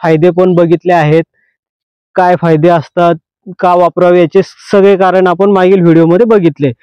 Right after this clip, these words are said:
हा video short करतो, कमी वेळ घेईल तुमचा आणि थोडक्यात तुम्हाला तेरा चाळीस तेरा विषयी माहिती देईल. मित्रांनो, तेरा चाळीस तेरा मध्ये आपल्याला तेरा टक्के नत्र, चाळीस टक्के phosphorus आणि तेरा टक्के potash हा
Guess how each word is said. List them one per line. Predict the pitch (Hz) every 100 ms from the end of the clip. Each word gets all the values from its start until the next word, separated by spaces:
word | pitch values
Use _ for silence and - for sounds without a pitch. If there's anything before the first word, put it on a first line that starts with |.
| _ _ _ -
हा | 220
video | 220 226 208
short | 220 208 190
करतो, | 214 190 196
कमी | 202 202 202
वेळ | 202
घेईल | 185 180 175
तुमचा | 180 175 185 190 _ _ -
आणि | 170 196
थोडक्यात | 180 160 175
तुम्हाला | 175 170 170 180 226
तेरा | 185 175 170
चाळीस | 175 170 -
तेरा | 170 160
विषयी | 151 226
माहिती | 247 220 165
देईल. | 147 123 - _ _ 208
मित्रांनो, | 226 240 247
तेरा | 247 240 226 233
चाळीस | 226 226 220
तेरा | - 226 214
मध्ये | 208 196 185
आपल्याला | 175 170 190 196
तेरा | 180 185 180 185
टक्के | 175 - 185
नत्र, | 175 156 175 180 _ _ -
चाळीस | 175 175 180
टक्के | 160 185
phosphorus | 160 139 - 165 180 - _ _ -
आणि | 170 190
तेरा | 208 185 185
टक्के | 170 - 220
potash | 208 180 180 -
हा | 170 196